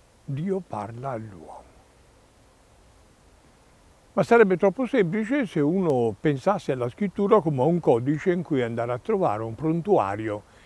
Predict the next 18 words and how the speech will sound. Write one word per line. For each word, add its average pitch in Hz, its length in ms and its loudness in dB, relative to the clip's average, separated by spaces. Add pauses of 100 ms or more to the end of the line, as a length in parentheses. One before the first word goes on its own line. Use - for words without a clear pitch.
(140)
in 160 120 -2
cui 185 160 -4
trovare 143 480 0
le 135 80 -2
soluzioni 131 560 -6
della 110 240 -4
sua 208 240 -4
vita 262 260 2
e 113 60 -4
trovare 131 300 -2
anche 127 200 -4
che 123 120 -2
cosa 131 280 -6
ne 117 120 -8
pensa 143 400 -8
Dio, 233 240 -4
no, 247 140 -2
no. 185 200 -6